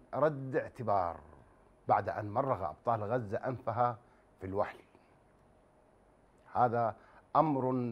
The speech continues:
بات واضحًا للعلن. هناك من يدفع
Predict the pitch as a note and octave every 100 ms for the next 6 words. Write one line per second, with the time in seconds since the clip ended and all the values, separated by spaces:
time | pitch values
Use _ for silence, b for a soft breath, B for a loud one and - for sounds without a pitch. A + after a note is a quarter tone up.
0 | G2+ A#2 C#3+ C#3 B2 C#3 E3 D3 C3 D#3
1 | F3 D#3 b b A2 A#2+ A#2 - G#2+ F2+
2 | C#2+ - - - _ _ _ _ _ -
3 | - - - - b b b - D3 E3+
4 | F3+ D#3+ D3 F#3 G3 F3+